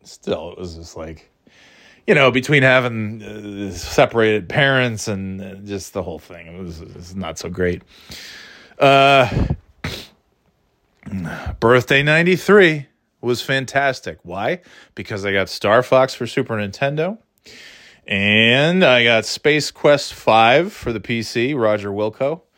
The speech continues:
Uh, I love those games. I w-, they don't, I wish they had games like that still.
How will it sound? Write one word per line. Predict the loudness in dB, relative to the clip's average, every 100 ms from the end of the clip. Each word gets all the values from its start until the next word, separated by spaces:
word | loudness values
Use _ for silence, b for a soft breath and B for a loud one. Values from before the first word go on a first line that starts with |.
| b b b b b b
Uh, | -2 2 4 4 2 -2 -10 -20 -20 -18
I | -6 -4
love | -4 -6 -8
those | -12 -12
games. | -12 -12 -12 -14 -20 b b _ -2
I | 4
w-, | 4
they | 4 2
don't, | 2 -2 -4
I | -2
wish | 0 0
they | 0 -2
had | -4 -6
games | -8 -6 -8
like | -8 -6
that | -4 -6 -6
still. | -10 -8 -6 -8